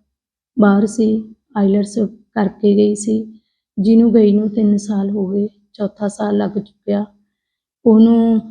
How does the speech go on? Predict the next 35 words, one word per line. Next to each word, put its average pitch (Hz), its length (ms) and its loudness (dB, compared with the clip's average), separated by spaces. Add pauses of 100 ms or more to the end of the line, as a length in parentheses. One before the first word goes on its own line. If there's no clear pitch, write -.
(100)
ਬਾਹਰ 208 280 0
ਮੈਡੀਕਲ 214 500 -2
ਪ੍ਰੋਬਲਮ 214 580 -2
ਆਈ, 202 300 0 (580)
ਕਿਡਨੀ 208 360 2
ਦੀ 220 80 0
ਕੋਈ 220 180 0
ਪ੍ਰੋਬਲਮ 202 500 0
ਸੀ, 208 200 -2
ਸਰਜਰੀ 208 520 -2
ਹੋਣੀ 202 300 2
ਸੀ। 208 280 -4 (920)
ਫਿਰ 233 140 6
ਉਹਨੇ 220 280 4
ਆਪਣੀ 214 400 0
ਮੰਮਾ 208 340 2
ਨੂੰ 220 180 2
ਬੁਲਾਇਆ 202 360 0
ਹੈਲਪ 202 360 -4
ਲਈ, 208 260 -2 (960)
ਉਹ 220 200 6
ਉਹਨਾਂ 220 200 2
ਦੀ 226 100 2
ਕੇਅਰ 220 360 0
ਵਾਸਤੇ 208 520 -2
ਗਏ। 196 440 -2 (580)
ਬਲਵਿੰਦਰ 214 400 4
ਕੌਰ 208 180 -2
ਨੂੰ 208 200 0
ਦੋ 208 180 0
ਸਾਲ 208 300 -4
ਹੋ 208 200 -4
ਗਏ 190 140 -2
ਗਿਆ 190 360 -6
ਨੂੰ। 196 200 -10